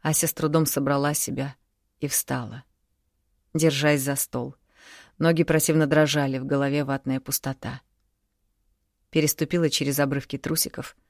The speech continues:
развернулась и пошла к двери. Влад в два прыжка догнал её, схватил в охапку, прижал,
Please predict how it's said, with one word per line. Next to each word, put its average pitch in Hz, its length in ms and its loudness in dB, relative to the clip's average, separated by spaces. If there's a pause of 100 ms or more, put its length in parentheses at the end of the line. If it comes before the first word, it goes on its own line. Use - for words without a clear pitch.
(500)
развернулась 156 680 2
и - 40 -10
пошла 131 300 -4
к 131 80 -4
двери. 123 360 -6 (2250)
Влад 156 340 4
в 147 80 0
два 143 200 2
прыжка 151 400 0
догнал 147 460 2
её, - 300 -14 (220)
схватил 156 540 2
в 143 60 0
охапку, 143 520 -4
прижал, 143 540 0